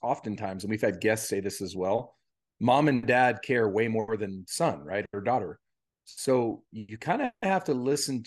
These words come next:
to the cues of your son or daughter, like, what are their passions? What are they gravitating to when you don't force them to go to practice? Even though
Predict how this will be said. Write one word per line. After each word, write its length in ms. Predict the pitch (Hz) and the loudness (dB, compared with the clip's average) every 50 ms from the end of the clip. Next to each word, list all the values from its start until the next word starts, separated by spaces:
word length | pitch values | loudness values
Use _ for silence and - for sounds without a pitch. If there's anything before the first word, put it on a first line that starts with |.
| - | -6
to 300 | - 127 123 120 113 113 | -6 -4 -2 -2 -2 -2
the 100 | 98 101 | -4 -4
cues 800 | 98 - - - - 160 160 131 117 110 101 101 107 - - - _ - | -8 -10 -12 -10 -6 -4 -2 0 0 -2 -2 -6 -8 -12 -12 -14 _ -4
of 420 | 101 101 104 98 95 95 92 92 98 _ _ _ _ _ _ _ _ - | -2 -2 -2 -2 -4 -6 -8 -10 -14 _ _ _ _ _ _ _ _ -10
your 140 | 95 101 | -10 -8
son 260 | - - - 127 123 113 | -6 -4 -2 -2 -2 -2
or 80 | 98 | 0
daughter, 240 | 107 120 123 113 98 | 2 4 4 4 2
like, 120 | 95 92 101 | -2 -2 0
what 140 | 120 127 127 | 0 2 2
are 120 | 123 123 | 2 2
their 140 | 110 95 90 | 0 -2 -4
passions? 360 | - 104 87 87 - 95 87 | -4 -6 -8 -6 -8 -10 -6
What 160 | - 110 120 120 | -2 0 2 2
are 120 | 117 113 | 2 2
they 100 | 110 101 | 0 0
gravitating 680 | 85 - 98 101 101 101 95 - 107 101 95 98 92 - | 0 -2 0 0 0 -2 -4 -6 -6 -6 -6 -8 -10 -8
to 200 | - 104 98 92 | -6 -6 -4 -4
when 80 | 92 | -6
you 80 | 92 95 | -6 -6
don't 220 | 101 92 78 - | -8 -8 -10 -8
force 260 | - 110 107 101 - | -6 -6 -6 -6 -6
them 140 | - 98 92 | -8 -10 -8
to 60 | 95 90 | -8 -8
go 80 | 98 | -10
to 60 | 90 90 | -10 -8
practice? 400 | - 104 98 - - 90 - - - | -6 -6 -6 -6 -6 -10 -12 -10 -6
Even 340 | 165 175 175 156 180 160 147 | -2 -2 0 2 2 2 4
though 460 | 156 175 175 139 120 113 110 110 - | 4 6 6 6 6 4 2 0 -2